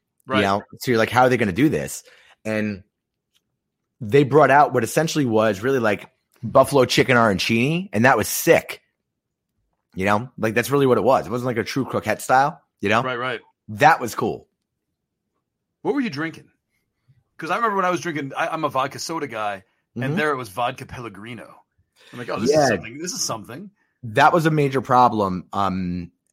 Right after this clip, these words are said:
Speaker 2: uh, that I had to address, like, two or three days in, 'cause as you know, I am a vodka soda guy as well. And every time I would say soda, I would essentially either get tonic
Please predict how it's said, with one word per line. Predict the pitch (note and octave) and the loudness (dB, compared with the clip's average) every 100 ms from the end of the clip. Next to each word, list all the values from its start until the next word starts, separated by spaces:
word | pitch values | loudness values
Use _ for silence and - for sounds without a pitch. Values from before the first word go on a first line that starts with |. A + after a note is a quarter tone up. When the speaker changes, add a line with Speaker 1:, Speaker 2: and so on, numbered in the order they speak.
| - | -6
Speaker 2:
uh, | G2 F#2+ F#2 F2+ E2+ - _ _ _ _ _ _ _ _ _ - | -2 0 0 -2 -6 -10 _ _ _ _ _ _ _ _ _ -18
that | F#2 G2 F#2 F2+ - _ _ _ _ _ _ _ _ _ _ _ - | -6 -2 0 0 -4 _ _ _ _ _ _ _ _ _ _ _ 0
I | A2 | 2
had | A#2 A#2 | 4 2
to | |
address, | G#2+ F#2 F#2+ A#2 G#2+ - F2+ | 0 -2 -2 -2 -2 -4 -4
like, | F#2 - | -4 -6
two | A#2+ | -6
or | A2 | -6
three | A2+ | -4
days | G2 F#2 | -4 -4
in, | B2+ G2+ | -6 -6
'cause | F#2+ | -6
as | G2+ F2+ | -6 -4
you | A2 | -4
know, | G2 | -2
I | F2+ | -2
am | F2+ | -2
a | F2+ | -4
vodka | F2+ F2+ F2 | -4 -4 -6
soda | - F#2 | -10 -8
guy | E2+ E2+ | -6 -8
as | D2+ | -8
well. | E2+ B2+ G2+ D#2 C2+ _ _ _ - B2+ - | -6 -2 -2 -2 -8 _ _ _ -10 -10 -8
And | A2+ G#2+ G#2 G2 - _ - | -4 -2 -2 -2 -6 _ -2
every | B2+ C3+ | 0 2
time | D3 | 2
I | B2+ | 2
would | G#2+ | 0
say | - G#2 | -2 -4
soda, | - D3+ D#3 E2+ D#2 - _ _ - | -2 0 2 0 -4 -10 _ _ -2
I | A2+ | 0
would | G#2+ | 0
essentially | G2+ C3+ B2+ C3 B2 | -2 -4 -4 -6 -6
either | A2 | -4
get | G2+ G2+ - | -2 -2 -4
tonic | - G2 A#2 D3+ - | -2 0 0 -2 -12